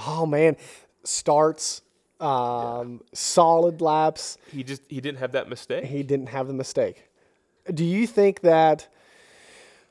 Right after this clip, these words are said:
Speaker 1: you know, we're so quick to say, "Oh, A C's prone to having, having, you know, tip overs. A C's, you know, blazing fast." But,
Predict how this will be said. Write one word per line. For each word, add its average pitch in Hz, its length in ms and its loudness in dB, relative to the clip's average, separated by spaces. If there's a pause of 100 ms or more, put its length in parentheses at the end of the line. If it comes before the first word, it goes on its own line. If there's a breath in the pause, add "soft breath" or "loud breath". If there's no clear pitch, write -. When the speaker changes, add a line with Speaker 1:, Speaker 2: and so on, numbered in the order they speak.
(560 loud breath)
Speaker 1:
you 180 140 2
know, 160 100 8
we're 170 160 4
so 247 340 10
quick 202 380 4
to 147 100 -8
say, 147 380 6
"Oh, 175 280 6
A 180 180 8
C's 170 400 -2
prone 165 500 2
to 139 200 2
having, 127 480 -2
having, 139 500 -2
you 160 120 -4
know, 135 80 0
tip 165 300 2
overs. 135 320 -2
A 139 120 0
C's, 143 460 -10
you 156 140 -10
know, 117 260 -6 (1200)
blazing 160 520 2
fast." 185 420 0 (800 soft breath)
But, 143 440 2